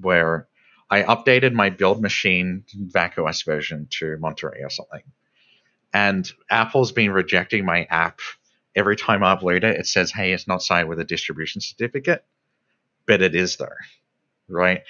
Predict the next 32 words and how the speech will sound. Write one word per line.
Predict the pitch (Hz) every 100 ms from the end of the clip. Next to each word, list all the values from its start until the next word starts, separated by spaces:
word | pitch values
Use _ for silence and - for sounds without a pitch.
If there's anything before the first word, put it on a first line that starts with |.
| - -
If | -
I | 113
build | - 117 127
it | 131
on | 104 104
my | 95
own | 104 117
machine | 104 - 104 107
locally, | 87 - 117 101
it | -
works, | 90 120 135 -
but | 87 -
on | 98
the | 87
build | 80 82
machine, | 82 - 113 117
it | -
just | - -
doesn't | - - - -
work. | - - - _ _ _ _ _ _ _ _ _
And | 107 104
it's | 104
even | 123 151
a | 110
thing | - 117 113
where | 101 101
if |
I | 101
have | 104 127 -
Xcode | 90 - - 123 120
upload | 135 131 131 165
it, | 202